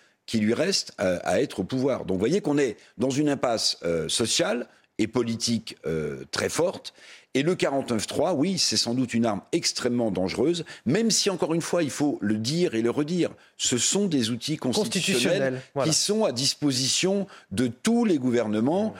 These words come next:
Speaker 1: Je crois que Michel Rocard avait, le champi-, avait été le champion de l'utilisation de quarante-neuf trois, vous voyez.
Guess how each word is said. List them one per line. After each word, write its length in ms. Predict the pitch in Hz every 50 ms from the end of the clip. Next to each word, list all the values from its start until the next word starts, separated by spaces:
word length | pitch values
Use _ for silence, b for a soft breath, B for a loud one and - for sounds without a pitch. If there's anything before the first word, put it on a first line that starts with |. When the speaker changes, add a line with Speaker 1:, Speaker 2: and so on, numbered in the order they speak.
| B B -
Speaker 1:
Je 60 | -
crois 140 | 120 - -
que 60 | 120
Michel 240 | 117 - - 131 120
Rocard 380 | 113 113 104 - 127 117 101
avait, 160 | 87 92 92 -
le 80 | 92 90
champi-, 360 | - - 123 120 113 - 107
avait 160 | - 90 92
été 120 | 87 104 101
le 80 | 95
champion 460 | 90 - 123 117 101 - - 127 127
de 80 | 120 104
l'utilisation 580 | 92 87 - - 90 87 92 90 - - 101 95
de 60 | 85
quarante-neuf 440 | - 85 82 85 - - 139 131 -
trois, 240 | - 202 208 185
vous 40 | 76
voyez. 320 | 78 90 107 139 151 -